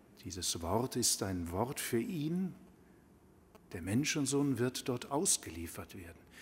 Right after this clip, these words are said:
Er wird gekreuzigt werden. Die Menschen werden ihn verspotten, sie werden ihn geißeln.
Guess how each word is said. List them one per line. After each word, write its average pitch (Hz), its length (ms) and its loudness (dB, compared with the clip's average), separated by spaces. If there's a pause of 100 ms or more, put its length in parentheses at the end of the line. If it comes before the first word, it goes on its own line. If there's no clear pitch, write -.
(100)
Er 104 120 0
wird 104 180 2
gekreuzigt 131 760 4
werden. 98 340 -4 (960)
Die 92 60 -2
Menschen 135 380 4
werden 135 220 6
ihn 123 160 4
verspotten, - 800 2 (160)
sie - 180 -2
werden 120 240 4
ihn 123 240 6
geißeln. 123 680 4